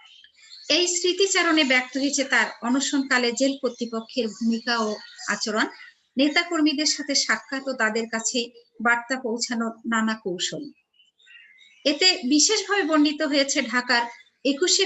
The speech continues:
ফেব্রুয়ারি তারিখে ছাত্র জনতার মিছিলে পুলিশের গুলি চালানোর খবর। প্রিয় শিক্ষার্থীবৃন্দ, উনিশশত বাহান্ন সালের বাইশ ফেব্রুয়ারি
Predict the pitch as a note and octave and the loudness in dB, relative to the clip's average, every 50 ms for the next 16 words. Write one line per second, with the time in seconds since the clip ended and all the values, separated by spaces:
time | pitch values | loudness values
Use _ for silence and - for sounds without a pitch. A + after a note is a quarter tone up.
0 | F#4+ - - C4 A#3+ C4 C4 B3+ C4 B3+ B3 B3 G3 A3 A3 A3+ B3 A#3 - - | 0 0 0 0 2 2 2 2 2 0 0 0 0 0 -2 -2 -4 -4 -4 -4
1 | A#3+ A3 - - A3 G#3+ A3 A3 A3 A3+ A3+ B3 A#3+ A#3 A#3 A#3+ A#3+ - C#4+ A#3 | -6 -6 -6 -6 -6 -4 -4 -2 -4 -4 -4 -4 -4 -4 -4 -4 -2 -2 -2 -2
2 | A#3 G#3 - _ _ _ _ _ _ _ C4 B3+ A#3+ B3+ - - C#4+ B3+ - - | -4 -4 -6 _ _ _ _ _ _ _ -2 -2 0 2 2 2 2 0 -2 -4
3 | - - A3 G#3+ B3 A#3+ C4 B3+ - A3+ G3 F#3+ F3+ F3+ F3+ F3 - - F#3+ F3+ | -8 -8 -4 -2 0 0 0 0 -2 -2 -2 -2 -2 -4 -6 -8 -10 -10 -8 -8
4 | F3+ F3 - - _ _ _ _ _ _ _ _ _ _ _ _ _ _ B5 _ | -8 -8 -10 -12 _ _ _ _ _ _ _ _ _ _ _ _ _ _ _ _
5 | _ _ _ - - - - - - - - _ - - - _ _ _ - - | _ _ _ -20 -20 -20 -20 -20 -20 -20 -20 _ -20 -20 -20 _ _ _ -20 -6
6 | - C#4 B3 A#3 A#3 - B3+ - - - A#3 A#3 - G#3 F#3+ F3+ F3+ F3+ F3 E3 | 0 0 2 2 2 0 -2 -4 -6 -6 -6 -6 -4 -6 -6 -4 -4 -6 -6 -6
7 | A3 - - _ - C4 D4 E4+ F4+ - - - E4+ D4 F4 E4 C#4 C#4 B3+ C#4+ | -8 -10 -14 _ -2 2 2 2 4 2 0 -2 -2 -2 -2 0 2 2 4 4
8 | D4 D4+ E4 - - E4 D#4 C4 A3+ B3 - - _ _ _ _ _ _ - A3+ | 4 4 4 2 2 2 2 2 2 0 -2 -8 _ _ _ _ _ _ -4 0
9 | A#3 C4+ C#4 D#4 D4+ - - - - D#4+ C4+ D4+ D4+ C#4+ C#4+ | 2 4 4 4 2 0 0 0 -2 -2 2 2 2 2 2